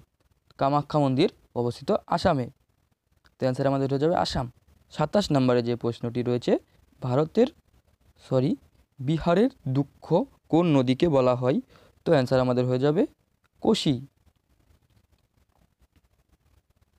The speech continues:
আঠাশ নম্বর যে প্রশ্নটি, সেটি হচ্ছে, চিপকো আন্দোলন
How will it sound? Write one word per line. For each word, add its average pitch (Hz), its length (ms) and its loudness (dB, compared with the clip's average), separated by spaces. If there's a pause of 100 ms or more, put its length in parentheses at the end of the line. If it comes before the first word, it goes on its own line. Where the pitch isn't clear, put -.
(1900)
আঠাশ 190 360 0
নম্বর 175 220 2
যে 127 140 -4
প্রশ্নটি, 120 580 -4 (200)
সেটি 147 260 -4
হচ্ছে, 135 260 -2 (100)
চিপকো - 380 -4
আন্দোলন 127 520 2